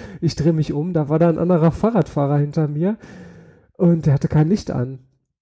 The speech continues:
Und, äh, also ich bin da halt mit, äh, weiß nicht, achtundzwanzig, neunundzwanzig Sachen da diese ein, zwei Prozent hochgefahren und frag ihn so, „Ey, was ist denn mit dir los? Wo ist dein Licht?“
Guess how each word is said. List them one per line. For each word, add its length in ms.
Und, 460
äh, 580
also 200
ich 140
bin 140
da 140
halt 220
mit, 180
äh, 80
weiß 480
nicht, 180
achtundzwanzig, 560
neunundzwanzig 480
Sachen 320
da 220
diese 240
ein, 160
zwei 160
Prozent 420
hochgefahren 560
und 180
frag 340
ihn 160
so, 260
„Ey, 180
was 420
ist 120
denn 100
mit 140
dir 120
los? 340
Wo 60
ist 180
dein 220
Licht?“ 300